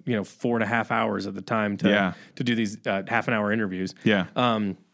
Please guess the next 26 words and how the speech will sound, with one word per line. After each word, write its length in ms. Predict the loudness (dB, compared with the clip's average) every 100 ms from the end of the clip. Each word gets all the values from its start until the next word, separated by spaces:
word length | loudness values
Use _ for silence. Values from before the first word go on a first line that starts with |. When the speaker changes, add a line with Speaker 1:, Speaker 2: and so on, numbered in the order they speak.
| _ _ _ _ _ -18 -8
Speaker 1:
one 240 | -4 -2 -2
that 100 | -2
ultimately 400 | -2 -2 -4 -2
ended 160 | -2
up 100 | -2
being 320 | -2 0 0
<laughs> 40 | 0
remote, 420 | 0 0 0 -2
so 120 | -2
I 20 |
had 120 | -2 -2
no 260 | -2 0
reason 360 | 2 0 0 0
that 80 | 0
I 80 |
needed 300 | 0 0 -2
to 40 | -2
drive 200 | 0 2
<laughs> 60 | 0
all 60 | 2
that 100 | 4
Speaker 2:
Yeah, 80 | 6
Speaker 1:
far 140 | 6 4
Speaker 2:
yeah, 60 |
Speaker 1:
ultimately. 380 | 4 4 4 4
Speaker 2:
yeah. 200 | 4 4